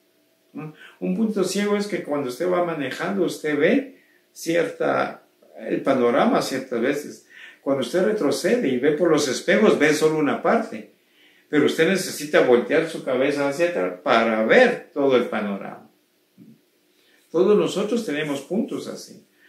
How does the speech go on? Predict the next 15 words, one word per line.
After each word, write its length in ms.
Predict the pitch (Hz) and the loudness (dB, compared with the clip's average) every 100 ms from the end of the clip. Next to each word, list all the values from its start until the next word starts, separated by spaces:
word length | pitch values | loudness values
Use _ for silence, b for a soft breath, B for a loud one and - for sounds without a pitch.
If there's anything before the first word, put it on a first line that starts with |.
| b _ | b _
Todos 220 | 160 185 | 2 2
nosotros 320 | 175 180 180 | 2 0 -2
necesitamos 500 | 156 139 156 160 139 | -4 -4 -2 -2 -2
ver 220 | - - | -2 -4
quién 180 | - 190 | -2 -4
está 260 | 208 - 180 | -2 -2 0
alrededor 520 | 175 160 - 160 156 | 2 4 4 2 2
nuestro, 280 | 196 214 - _ _ _ _ - _ b b b | 0 0 -2 _ _ _ _ -20 _ b b b
nuestro 440 | 151 190 202 226 - | 0 2 2 0 0
para 300 | 127 120 - | 0 0 0
poder 380 | 117 127 170 | 0 0 -2
confiar 720 | - 113 - - 160 240 - - _ _ _ _ _ | -4 -8 -8 -4 -2 -2 -6 -20 _ _ _ _ _
cuando 260 | - 143 135 | -2 0 0
necesitamos 920 | 127 120 - - - - 190 - - | -2 -4 -10 -16 -12 -8 -6 -8 -12
ayuda. 320 | - - - | -12 -12 -16